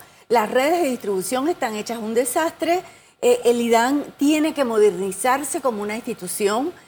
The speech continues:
Hay realmente que, que hacer que la gente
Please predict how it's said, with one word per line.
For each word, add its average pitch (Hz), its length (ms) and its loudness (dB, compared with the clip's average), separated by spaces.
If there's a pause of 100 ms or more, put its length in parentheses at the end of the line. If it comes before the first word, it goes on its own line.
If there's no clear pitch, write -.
(280)
Hay 247 240 2
realmente 262 880 2
que, - 240 0
que 214 120 -4
hacer 226 300 -4
que 262 80 -2
la 233 140 0
gente 233 400 -2